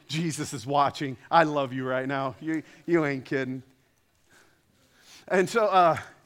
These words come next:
in the book Starving, one of the things it warns us about is, hey, as you jump into this thing, just know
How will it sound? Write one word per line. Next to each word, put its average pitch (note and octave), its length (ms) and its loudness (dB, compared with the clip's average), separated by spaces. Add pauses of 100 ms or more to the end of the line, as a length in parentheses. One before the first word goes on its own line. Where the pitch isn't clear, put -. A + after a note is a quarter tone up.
(760)
in A#3+ 160 6
the A#3 80 2
book F#3+ 240 0
Starving, F3 540 -2
one F#3 120 -2
of F3+ 60 -4
the E3 60 -6
things E3 260 -6
it B2+ 100 -8
warns F3 300 -6
us B2 160 -14
about B2+ 320 -4
is, B2 340 -8
hey, F3 200 -2
as C3+ 160 -6
you C3+ 80 -10
jump E3 320 -6
into G3+ 180 -6
this A#2+ 240 -10
thing, C3 220 -8
just C#3+ 240 -10
know D#3 400 -8